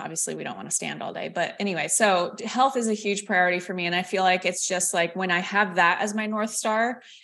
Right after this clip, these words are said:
everything starts to just trickle into place and, like, cas-, this cascades of, like, "Oh, it feels like Jenna's on fire today. She's able to focus. She's in the right mood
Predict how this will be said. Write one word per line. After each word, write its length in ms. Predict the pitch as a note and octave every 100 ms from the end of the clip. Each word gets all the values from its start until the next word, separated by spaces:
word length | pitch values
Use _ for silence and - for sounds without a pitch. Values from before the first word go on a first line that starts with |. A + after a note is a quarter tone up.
| -
everything 440 | F#3+ F#3+ G3 F#3
starts 380 | - F#3 F3 -
to 100 | F#3
just 260 | F3+ - -
trickle 320 | - - F3
into 200 | E3 E3
place 420 | - D#3 E3 -
and, 160 | E3 D#3+
like, 180 | D3+ -
cas-, 380 | - D#3+ E3 - -
this 300 | F3 F3 -
cascades 680 | - F3 - - F3+ E3+ E3+
of, 140 | D#3+
like, 320 | D3+ D3 - -
"Oh, 220 | A#3+ A3+
it 160 | E3 -
feels 320 | - E3+ F3
like 180 | F#3 F#3
Jenna's 320 | E3+ F#3 G3
on 160 | G#3 G#3+
fire 320 | G#3+ B3 A#3+
today. 280 | A3+ F#3 F3
She's 200 | F#3+ F#3
able 220 | F#3+ G#3
to 100 | A3+
focus. 500 | A3+ C4 C4 A3 G3
She's 200 | A3 A3
in 100 | A3
the 100 | A3
right 240 | A#3 A3
mood 520 | A3 A#3+ B3 A3+ A3